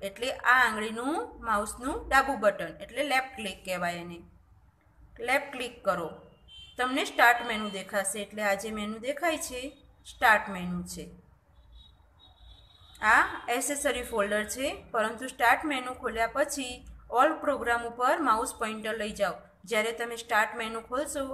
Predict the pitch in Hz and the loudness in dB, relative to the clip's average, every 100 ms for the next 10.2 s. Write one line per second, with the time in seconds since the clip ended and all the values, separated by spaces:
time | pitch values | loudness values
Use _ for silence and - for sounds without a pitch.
0 | 277 - 202 240 226 226 262 - 220 226 | -10 -12 -10 -4 0 0 -2 -6 -4 -2
1 | 226 233 - 208 208 190 175 202 202 330 | -2 -4 -10 -8 -6 -6 -6 -10 -4 -4
2 | - - - _ 247 233 - 180 - - | -4 -8 -20 _ -4 -4 -4 -6 -12 -20
3 | - - 220 233 277 - - - - 226 | -20 -12 -4 -2 -2 -6 -16 -20 0 4
4 | 294 294 262 233 233 233 226 240 247 214 | 4 2 0 4 4 2 0 0 2 0
5 | 247 - 240 240 247 240 233 226 208 202 | 0 -4 -4 -4 -4 -2 -4 2 2 2
6 | 240 262 294 233 214 233 208 208 196 180 | -2 -2 0 0 -2 -4 -4 -4 -8 -10
7 | 208 190 - 180 - - _ - 220 294 | -8 -8 -8 -14 -18 -20 _ -2 2 4
8 | 302 277 277 240 254 277 247 247 254 254 | 2 0 2 0 0 -4 -2 -4 -4 -6
9 | 240 208 240 - 233 233 233 233 285 320 | -2 -2 -2 -4 -6 -4 -4 -4 -4 -4
10 | - | -2